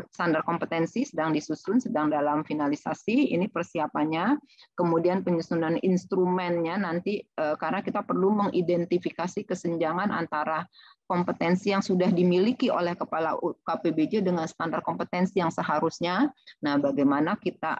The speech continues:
eh, apa namanya, eh, mengujinya seperti itu ya. Kemudian penyiapan sistemnya, kemudian nanti kita buat penyusunan kebutuhan, kemudian pelaksanaannya nanti, eh,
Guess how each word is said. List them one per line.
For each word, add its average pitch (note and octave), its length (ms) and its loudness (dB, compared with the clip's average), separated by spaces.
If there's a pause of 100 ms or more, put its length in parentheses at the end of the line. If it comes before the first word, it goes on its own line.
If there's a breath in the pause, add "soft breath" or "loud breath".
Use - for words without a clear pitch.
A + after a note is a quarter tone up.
eh, D3 640 2
apa - 480 -6
namanya, D#3+ 640 0 (880)
eh, D#3+ 640 2
mengujinya G3+ 720 4
seperti C#3 400 -2
itu D3 160 0
ya. F#3 400 2
Kemudian D#3 720 0
penyiapan D3 400 -2
sistemnya, E3 800 0 (400 soft breath)
kemudian E3 560 0
nanti E3+ 180 -2
kita D#3+ 380 -2
buat D3+ 320 0 (160)
penyusunan D#3 480 0
kebutuhan, G3 880 2 (320 soft breath)
kemudian E3 400 2
pelaksanaannya D#3 1040 0
nanti, F#3+ 500 2 (540 soft breath)
eh, E3 580 0